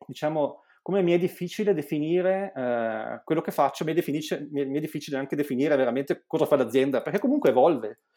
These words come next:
comunque è in, è in cambiamento. Lavora in quest'area, quindi lavora nel mondo del, dei dati, della supply chain, del fashion, ed è sicuramente basata sui dati.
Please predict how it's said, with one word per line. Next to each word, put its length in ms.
comunque 400
è 440
in, 440
è 60
in 80
cambiamento. 680
Lavora 260
in 60
quest'area, 680
quindi 260
lavora 380
nel 160
mondo 640
del, 840
dei 440
dati, 340
della 140
supply 340
chain, 500
del 120
fashion, 800
ed 160
è 140
sicuramente 920
basata 300
sui 160
dati. 420